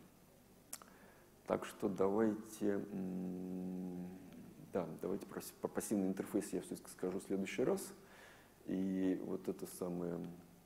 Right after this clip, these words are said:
а, всё-таки я хотел запустить эту ка-, чисто историческое видео просто для, э,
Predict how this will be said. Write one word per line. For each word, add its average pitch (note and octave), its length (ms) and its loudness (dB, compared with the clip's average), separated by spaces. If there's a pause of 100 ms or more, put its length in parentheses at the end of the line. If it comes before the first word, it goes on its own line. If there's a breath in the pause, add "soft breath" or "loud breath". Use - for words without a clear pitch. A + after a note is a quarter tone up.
(2750 loud breath)
а, F2 400 -2 (300)
всё-таки - 300 -4
я D#2+ 80 -6
хотел - 360 -2 (2250 loud breath)
запустить - 680 -8
эту - 200 -8
ка-, - 180 2 (1400)
чисто A2 220 -2
историческое A#2+ 460 8
видео G#2+ 260 6
просто E2 560 -6
для, D#2+ 100 0
э, D#2+ 1080 -6